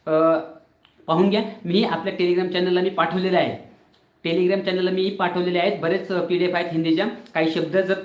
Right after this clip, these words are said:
अनोळखी वाटत असतील तर ते आता समजून जातील. आणि हिंदीचे तीस झाले की पुढे आहे मराठी आणि इंग्लिश दोन्हीपैकी, म्हणजे तीस प्रश्न मराठी किंवा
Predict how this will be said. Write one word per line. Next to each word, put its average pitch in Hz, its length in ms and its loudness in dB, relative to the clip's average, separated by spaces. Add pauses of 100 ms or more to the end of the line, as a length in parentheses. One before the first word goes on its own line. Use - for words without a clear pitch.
(120)
अनोळखी 175 360 2
वाटत 180 180 2
असतील 185 280 -2
तर 190 100 -6
ते 202 60 2
आता 196 180 0
समजून 180 300 -2
जातील. 180 300 -2 (300)
आणि 202 320 2 (280)
हिंदीचे 240 340 2
तीस 233 140 -2
झाले 190 280 2
की 262 560 -6
पुढे 226 180 4
आहे 240 300 4 (160)
मराठी 202 380 4
आणि 190 220 4
इंग्लिश 170 280 2 (100)
दोन्हीपैकी, 240 580 4
म्हणजे - 260 -2
तीस 220 220 0
प्रश्न 196 220 -6
मराठी 196 320 2
किंवा 175 220 -4